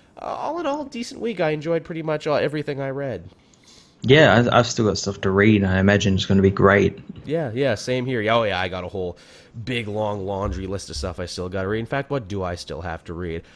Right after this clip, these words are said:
Speaker 1: I gotta read Invincible Iron Man. I gotta read Deadpool, which is apparently a tie-in to what's happening in Captain America. Everyone says that's actually a really important issue.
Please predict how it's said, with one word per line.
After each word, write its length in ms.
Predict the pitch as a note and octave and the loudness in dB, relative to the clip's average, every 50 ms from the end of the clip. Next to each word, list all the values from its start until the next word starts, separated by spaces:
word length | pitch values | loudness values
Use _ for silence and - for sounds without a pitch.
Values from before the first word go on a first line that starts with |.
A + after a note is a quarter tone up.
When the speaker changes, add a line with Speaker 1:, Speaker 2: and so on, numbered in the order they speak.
| - - - - - | -20 -20 -20 -14 -12
Speaker 1:
I 60 | G2+ G2 | -10 -6
gotta 460 | F2 G#2 G#2 G#2 G#2 G#2 G#2 G#2+ G#2 | -4 -2 -2 0 0 0 0 0 -2
read 580 | G2 G2+ A2 A2 G#2+ G#2+ G#2+ G#2+ G#2 G#2+ G#2 F#2+ | -4 -4 -4 -4 -4 -4 -4 -4 -4 -4 -6 -6
Invincible 520 | F#2 E2 G2 G2+ G2 F#2 - E2+ F2+ F2+ | -8 -6 -6 -6 -6 -8 -8 -8 -6 -4
Iron 360 | G2 G#2+ A2+ A#2+ B2 B2 B2 | -4 -2 -2 -2 -2 -2 -2
Man. 360 | B2 A#2+ B2 B2 B2 B2+ - - - | -2 -2 -2 -2 -2 -4 -4 -6 -8
I 60 | F#2+ | -8
gotta 360 | E2+ F#2+ F#2 F#2+ F#2 F#2+ F#2+ | -6 -4 -4 -4 -4 -4 -4
read 400 | F#2 F#2+ F#2+ F#2+ F#2+ F#2 E2+ E2 | -6 -6 -6 -8 -8 -10 -10 -8
Deadpool, 580 | F2+ G#2 G2+ G#2 A2 G#2+ - - A#2+ B2 C#3 C3 | -6 -4 -4 -4 -6 -8 -8 -6 -4 -4 -4 -4
which 140 | A2+ F#2+ - | -6 -8 -8
is 60 | - | -10
apparently 460 | F#2+ E2 - B2 A#2+ A#2+ - G2+ F#2+ | -10 -6 -4 -4 -4 -4 -6 -8 -8
a 40 | F#2+ | -10
tie-in 440 | - - - A2+ G#2+ A2 G#2+ G#2+ G2+ F#2+ | -8 -8 -6 -6 -4 -4 -4 -6 -8 -8
to 60 | F#2+ | -10
what's 200 | F#2 F#2 - - | -10 -10 -8 -6
happening 360 | A2 F#2+ G2 F#2+ G2+ F#2 F2 | -6 -6 -6 -6 -8 -12 -14
in 120 | F#2 F2 | -14 -12
Captain 360 | E2 A#2 G#2 F#2+ - - F#2+ F#2 | -8 -6 -6 -6 -6 -8 -12 -12
America. 440 | D#2+ F2+ F#2 F#2+ G#2+ G2+ - E2 | -10 -8 -6 -4 -4 -6 -6 -8
Everyone 300 | F2 F2+ F2+ F#2+ F#2 F2 E2+ | -10 -10 -8 -8 -10 -10 -10
says 240 | - F#2+ F#2 F2 D#2+ | -10 -10 -10 -8 -10
that's 180 | F#2 F2 - | -12 -10 -10
actually 320 | F2+ F2 E2+ - - F#2+ E2+ | -10 -10 -10 -12 -12 -12 -10
a 40 | |
really 260 | D#2+ E2 F2+ F2+ F2+ F2 | -8 -8 -8 -8 -8 -8
important 400 | E2+ - - F2 E2+ - E2+ F2+ | -10 -10 -10 -10 -10 -10 -10 -12
issue. 400 | F#2 - - E2 D2+ C#2+ C#2+ | -12 -12 -12 -12 -12 -14 -14